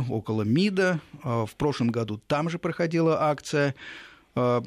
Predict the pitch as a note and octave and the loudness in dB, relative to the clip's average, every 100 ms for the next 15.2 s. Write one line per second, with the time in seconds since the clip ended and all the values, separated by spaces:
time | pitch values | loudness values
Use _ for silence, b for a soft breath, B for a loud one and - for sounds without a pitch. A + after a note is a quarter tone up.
0 | - D#3 D3 D#3+ F3 A3 A#3+ - E3+ D#3 | -4 -4 -2 -2 0 0 2 2 4 2
1 | G#2 _ - B2+ A#2+ - C3+ B2 D3+ C#3 | -2 _ -6 0 0 -2 -4 0 2 4
2 | B2+ B2 B2+ B2+ B2 A2+ A2+ G#2 A#2+ - | 2 2 0 2 2 0 -2 -2 -6 -4
3 | G#2 G#2 F2+ G2 F3 F3+ F#3 - A2 D#3 | -2 -2 0 0 2 2 0 -4 -2 0
4 | E3+ D#3 C#3+ C3 - - A2+ G2 G#2+ D#3 | 2 2 2 0 -2 -4 -2 -4 -2 0
5 | E3+ F3+ D#3+ E3 D#3+ E3 D#3+ D#3+ D#3 C#3+ | 0 0 0 -2 0 0 2 2 2 0
6 | - C#3 C#3 C#3 C#3 C3 C3 C3 B2 C3 | -2 -2 2 2 2 2 0 2 2 2
7 | B2 A#2 B2 A#2 B2+ A#2+ B2 A#2 A2+ A#2 | 0 -2 -2 -2 -2 0 2 2 -2 -10
8 | - A2 G#2+ G#2+ A2 A2+ - - G2+ G2+ | -10 -6 -2 -2 -4 -8 -16 -18 -14 -10
9 | G#2 A2 G#2+ - G#2 - A2 G2+ G2+ G2 | -4 -2 -2 -2 -4 -2 -4 -4 -8 -8
10 | G2+ G2 - G#2 G#2+ G#2 A2+ A#2 D3+ B2 | -6 -8 -4 -4 -4 -4 -2 0 0 0
11 | A2+ A2 B B B B C#3 B2+ C#3+ F#3+ | -2 -6 B B B B -2 0 0 0
12 | D#3+ C#3+ C3+ - B2+ A#2+ A#2+ A#2 - _ | 2 2 2 -2 -6 -2 -2 -4 -10 _
13 | - B2+ A#2+ - G#2+ A2 - F3 G#3 F#3+ | -4 -2 0 -2 -4 -4 -2 0 0 -2
14 | - B2+ B2 A#2+ A2+ A#2 G#2+ G#2 - G#2+ | -2 -2 0 -2 -2 -4 -4 -6 -4 -4
15 | G#2 G2 | -2 -4